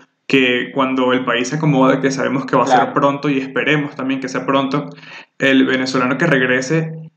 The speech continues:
Speaker 1: tiene que llevar
Speaker 2: Amén.
Speaker 1: todos esos conocimientos que ganó en el extranjero y, lo, y aplicarlo en el país para que el país mejore. Eso
Speaker 2: Claro.
Speaker 1: yo creo que es un mensaje que
Speaker 2: Claro.
Speaker 1: tenemos que tener muy fijo para las personas que van a querer regresar al país después de todo esto.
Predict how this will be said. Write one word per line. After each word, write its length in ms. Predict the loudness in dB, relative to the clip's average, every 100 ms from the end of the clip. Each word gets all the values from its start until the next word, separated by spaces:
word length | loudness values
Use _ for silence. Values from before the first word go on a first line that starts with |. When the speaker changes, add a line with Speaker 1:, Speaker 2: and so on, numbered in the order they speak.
| _
Speaker 1:
tiene 240 | 2 2 4
que 100 | 4
llevar 280 | 6 4
Speaker 2:
Amén. 240 | 2 -6 -2
Speaker 1:
todos 260 | 2 2 0
esos 120 | -4
conocimientos 880 | -4 -4 0 0 2 0 -4 -6 -4
que 160 | 0
ganó 260 | 2 2 2
en 80 | 2
el 80 | -2
extranjero 800 | -4 -6 -6 0 0 0 -4 -2
y, 120 | 0
lo, 240 | 0 -2 0
y 100 | 0
aplicarlo 880 | 0 -2 0 0 -2 -8 -10 -14 _ _ _
en 140 | 0 2
el 120 | 2
país 320 | 0 0 -4
para 180 | -4 -2
que 80 | -2
el 80 | -2
país 280 | -4 -4
mejore. 520 | -12 -8 -6 -6 -10 -16 _ _ _
Eso 180 | 0 4
Speaker 2:
Claro. 80 | 4
Speaker 1:
yo 80 |
creo 120 | 4 2
que 40 |
es 60 | 0
un 100 | 2
mensaje 400 | 0 0 0 0
que 400 | -2 -2 -2 -6
Speaker 2:
Claro. 120 | -2 0 2
Speaker 1:
tenemos 280 | 2 0 0
que 220 | 0 0
tener 400 | 0 0 0 -2
muy 280 | 0 2 2
fijo 380 | 2 2 2 0
para 120 | -2
las 100 | -4
personas 380 | -8 -10 -8 -8
que 120 | -2
van 160 | 0 0
a 60 | 0
querer 220 | -2 0
regresar 400 | -2 -2 -2 -4
al 100 | -2
país 160 | -2 -2
después 280 | -4 -6 -6
de 40 |
todo 240 | -2 0 0
esto. 340 | -2 -12 -16